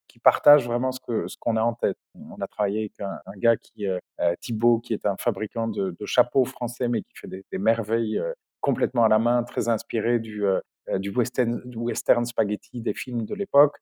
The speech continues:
Eh ben, lui, euh, on a, on a fait, il y a un article d'ailleurs sur son travail sur notre, euh, notre site internet.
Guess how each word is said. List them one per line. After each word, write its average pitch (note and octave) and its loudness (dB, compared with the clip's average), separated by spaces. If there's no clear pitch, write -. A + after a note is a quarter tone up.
Eh F#2+ -18
ben, G2 -4
lui, A#2+ 6
euh, A2 10
on A2+ 0
a, G#2 2
on G#2 -8
a G2+ -6
fait, A#2 0
il G#2+ -2
y A2 0
a G#2 2
un G#2 0
article G#2+ -6
d'ailleurs G#2 0
sur - -10
son A#2 -6
travail A2 0
sur - -8
notre, G2+ -10
euh, E2+ -4
notre G2 -18
site - -10
internet. A2 -2